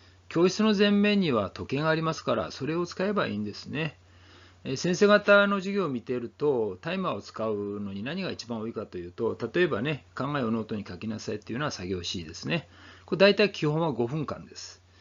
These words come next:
えー、じゃあ、その五分間の間に何をするかというと、作業に取り掛かっていない声、子に声をかける。個々のね、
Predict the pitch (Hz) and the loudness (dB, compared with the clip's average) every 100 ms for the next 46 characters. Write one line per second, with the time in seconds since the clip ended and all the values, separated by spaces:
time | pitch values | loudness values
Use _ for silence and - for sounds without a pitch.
0 | - - - 135 190 160 110 - 208 180 | -20 -20 -14 0 4 4 2 0 0 4
1 | 190 226 214 156 113 104 113 180 156 - | 4 4 4 2 2 -2 -2 -2 -2 -4
2 | 123 117 113 104 101 160 151 95 - - | -4 -4 -4 -6 -4 2 2 2 -4 -12
3 | 165 175 156 113 110 110 - 110 113 - | -6 -2 0 -2 -4 -8 -8 -6 -4 -4
4 | 110 127 175 - 104 117 143 - - - | -8 -6 -6 -6 -2 0 -2 -4 -18 -4
5 | 190 170 - 104 101 - - - - - | -2 0 0 0 0 -4 -12 -18 -20 -20
6 | _ - - - - - 170 202 135 95 | _ -20 -20 -20 -10 -6 0 2 2 0
7 | 101 160 147 | -4 -6 -6